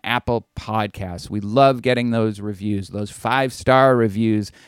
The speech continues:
especially. And we got a few last time. We're very appreciative of those. They're really important to help us connect with listeners who don't know about the show but might like it. Um,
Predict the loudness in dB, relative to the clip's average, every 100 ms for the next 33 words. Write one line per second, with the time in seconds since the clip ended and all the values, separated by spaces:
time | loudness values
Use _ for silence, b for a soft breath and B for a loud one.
0 | _ -10 -6 -2 -2 -2 -4 -4 -4 -6
1 | -10 -10 -4 -4 -4 0 2 4 4 2
2 | 0 -4 -2 -2 -4 0 0 0 -4 B
3 | B B 0 0 2 2 2 0 -2 -2
4 | -4 0 0 2 0 -4 -4 0 2 2
5 | -2 -4 b 4 6 6 4 4 4 2
6 | -4 -4 -2 0 0 -2 -2 -2 0 0
7 | -2 -4 -2 -2 -2 -2 0 0 0 -4
8 | -2 -2 0 0 2 4 4 4 2 -2
9 | 2 2 2 -2 B B _ 2 2 0
10 | -2 -2 -2 -4 -4 -2 -2 -8 -16 -16
11 | b b _ 0 4 4 6 4 0